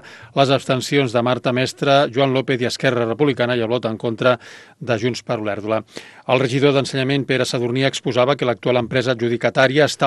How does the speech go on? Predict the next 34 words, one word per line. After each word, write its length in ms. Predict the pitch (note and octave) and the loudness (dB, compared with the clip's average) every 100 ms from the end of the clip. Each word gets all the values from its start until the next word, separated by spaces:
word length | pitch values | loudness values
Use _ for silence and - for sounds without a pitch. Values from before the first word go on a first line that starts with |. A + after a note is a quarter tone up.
| C3 | 0
obligada 400 | B2 B2 D#3+ B2+ | 2 4 4 2
a 0 | |
prestar 320 | A2+ - B2 | -4 -4 -4
el 80 | - | -4
servei 240 | B2 B2+ | -6 -4
fins 160 | D#3 C3+ | -4 -4
que 160 | D3 | -6
no 80 | B2 | -4
hi 120 | B2 B2+ | -2 -2
hagi 220 | C3+ C#3 - - - | 0 -4 -4 -20 -10
un 160 | C3+ C3+ | -4 0
nou 160 | C3 A#2+ | 0 0
contracte. 640 | - A2+ D3 C#3 A2+ C3 B2 - - - | -2 -4 2 2 2 -2 -2 -4 -20 -10
Ara 280 | - B2+ C3+ | 2 4 4
s'iniciarà 680 | - C#3 C3 B2 C3 B2 C3+ C#3 - | 2 -4 -4 -4 0 2 4 4 0
una 460 | C3 C3 C3 B2+ B2 | -2 -2 0 0 0
negociació 640 | B2 B2 B2 C3+ - C#3 | -2 -2 -2 -4 -2 -2
directa 400 | C3 C3+ B2+ F3 | 2 0 2 2
mitjançant 400 | C3+ A#2+ G2+ C3+ B2+ | 2 -2 -2 -2 -2
el 120 | A#2+ | -4
procediment 480 | G#2 A#2+ B2+ C3 - C3+ | -6 -4 -4 -4 -6 -2
restringit 560 | E3+ - B2+ A#2 C3+ - | 0 0 -4 -2 -4 -4
seguint 380 | A#2+ B2 B2+ - | -6 -4 -6 -6
la 200 | C3 C3 | 0 0
normativa. 600 | B2 A2+ G#2+ - A2 G#2 - - - - | 0 -4 -6 -8 -8 -8 -10 -16 -14 -2
En 100 | C3+ | 4
el 80 | D3 | 6
debat 220 | D#3 A3 A3 | 6 4 2
es 100 | E3 | 2
va 100 | C#3+ | 2
donar 160 | C#3 | 0
a 40 | B2+ | -2
conèixer 260 | B2+ F3 | -2 -2
que 100 | D3+ | 2